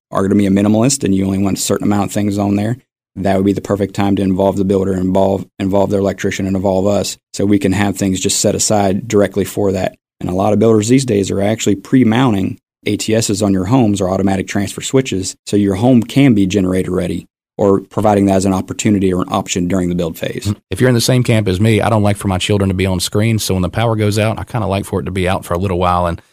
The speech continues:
Speaker 2: let them rough it a little bit, let it get kinda cold, and then we, uh, I don't have a home, uh, my goal is to have one of these installed eventually, but we just have the portable version now. But, um, yeah, the, the minimalist approach is, is how we've always had to do it, and, um, I just kinda like for the kids to,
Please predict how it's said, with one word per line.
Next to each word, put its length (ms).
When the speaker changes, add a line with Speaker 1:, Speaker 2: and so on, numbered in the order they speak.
Speaker 2:
let 140
them 200
rough 220
it 80
a 40
little 200
bit, 180
let 140
it 60
get 180
kinda 200
cold, 360
and 120
then 220
we, 260
uh, 160
I 100
don't 180
have 200
a 40
home, 320
uh, 280
my 260
goal 300
is 120
to 100
have 180
one 120
of 60
these 160
installed 380
eventually, 340
but 120
we 120
just 140
have 100
the 80
portable 340
version 320
now. 280
But, 260
um, 220
yeah, 280
the, 260
the 120
minimalist 500
approach 320
is, 180
is 140
how 160
we've 180
always 240
had 160
to 80
do 240
it, 100
and, 360
um, 280
I 100
just 160
kinda 180
like 180
for 100
the 120
kids 280
to, 240